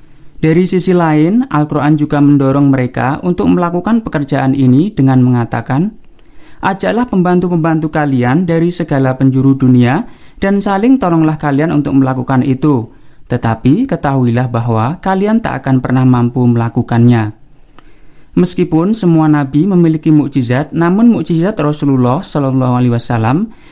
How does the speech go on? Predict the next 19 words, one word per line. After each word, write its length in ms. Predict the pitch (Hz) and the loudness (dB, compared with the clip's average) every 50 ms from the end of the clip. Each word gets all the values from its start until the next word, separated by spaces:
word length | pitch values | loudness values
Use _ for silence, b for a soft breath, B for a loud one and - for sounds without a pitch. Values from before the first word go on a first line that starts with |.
| B B B B | B B B B
yaitu 400 | 165 175 180 185 175 - 185 - | 0 2 2 0 0 -2 -2 -2
Al-Quran, 640 | 160 165 156 156 156 - - 135 117 127 147 190 208 | 0 -2 0 -2 -4 -4 -2 0 0 2 2 0 0
memiliki 560 | 196 196 202 196 202 196 196 196 190 254 254 | 0 0 2 2 2 0 -2 -2 -2 -2 -2
berbagai 640 | 254 160 151 131 127 127 123 131 123 123 120 - 123 | -2 -2 -4 -2 -2 -2 0 0 -2 -2 -2 -2 -2
keistimewaan. 960 | 135 123 - - 131 117 117 113 110 117 117 123 127 123 113 107 107 113 b b b b b b b b b b b - | -4 -4 -2 -2 0 2 2 2 2 0 0 0 0 2 0 0 -2 -6 b b b b b b b b b b b -4
Dalam 240 | 127 123 127 135 123 | 0 0 2 0 0
kesempatan 560 | 131 135 - 135 135 147 147 156 156 156 - | 0 -2 -4 -2 -2 -2 -2 0 -2 0 2
ini, 320 | 160 165 175 196 240 277 | 2 2 2 2 2 0
kami 320 | 269 180 160 147 135 120 123 | 0 0 0 2 2 2 0
akan 240 | - 131 123 123 123 | 0 0 2 4 4
menguraikan 480 | 123 123 120 120 120 117 - 120 127 | 4 2 2 0 -2 -2 -2 -2 -2
secara 320 | 151 - - 165 165 170 - | -2 -2 -4 -4 -4 -4 -4
singkat 400 | - 185 180 175 226 226 226 - | -2 -2 -2 0 -2 -4 -4 -4
empat 320 | 185 185 175 190 190 185 170 190 | -4 -2 -2 -4 -8 -6 -6 -4
hal 240 | 196 214 254 262 | -2 -2 -2 -2
dari 240 | - 156 135 135 127 | -2 0 0 0 -2
keistimewaan 720 | 123 - 135 127 - - 127 120 113 113 - 113 113 113 - | -2 -4 -4 -4 -2 0 0 0 2 0 -2 -2 -2 -2 -2
Al-Quran 560 | - 113 113 - 113 107 104 110 107 - - | -2 -4 -4 -2 -4 -4 -2 0 0 2 2
ini. 400 | 120 123 127 123 110 110 110 | 4 4 4 2 0 -2 -6